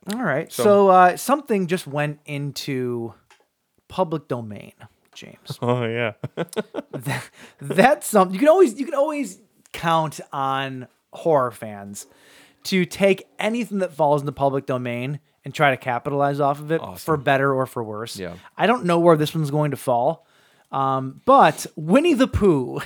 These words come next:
Speaker 1: <laughs> is now in public domain. And, and instantly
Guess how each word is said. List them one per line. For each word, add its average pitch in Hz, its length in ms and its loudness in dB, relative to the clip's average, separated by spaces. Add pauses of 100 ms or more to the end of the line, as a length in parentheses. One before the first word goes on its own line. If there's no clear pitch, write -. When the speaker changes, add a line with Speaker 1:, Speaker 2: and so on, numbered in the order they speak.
(100)
Speaker 1:
<laughs> - 140 -18
is 160 260 -4
now 170 360 8
in 160 200 0
public 151 420 2
domain. 113 520 -4 (480)
And, 160 320 -2 (160)
and 165 220 0 (260)
instantly 180 880 0